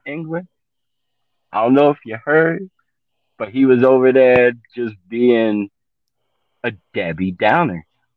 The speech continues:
I guess is the best way to put it. He refused a fan's, like, uh, audio recording that he paid for to get from him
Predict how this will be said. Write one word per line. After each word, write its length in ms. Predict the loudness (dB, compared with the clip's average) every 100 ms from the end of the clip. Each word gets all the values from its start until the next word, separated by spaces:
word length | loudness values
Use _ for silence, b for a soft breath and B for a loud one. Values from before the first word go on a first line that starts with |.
| _ -2
I 140 | -2
guess 340 | 0 0 0
is 100 | -2 -4
the 80 |
best 380 | -4 -4 -6 -6 _
way 180 | -10 -8
to 100 | -8 -8
put 180 | -4
it. 120 | -4 -6 _ _ _ _ _ _ _ _
He 120 | -6 0
refused 760 | 0 0 -2 4 4 4 2 0
a 140 | -2 -2 -4
fan's, 460 | 0 2 2 2
like, 340 | 2 2 2 -2 _ _ _ _ _ -6
uh, 220 | -2 2
audio 360 | 2 4 4 4
recording 480 | 2 0 0 2 2
that 120 | 0
he 140 | -4 -12 -8
paid 220 | -6 -6 -4
for 280 | -2 -2 -4 _ _ _ _ _ _ _
to 80 | -12
get 260 | -6 -6 -2
from 200 | 0 2
him 260 | 0 -2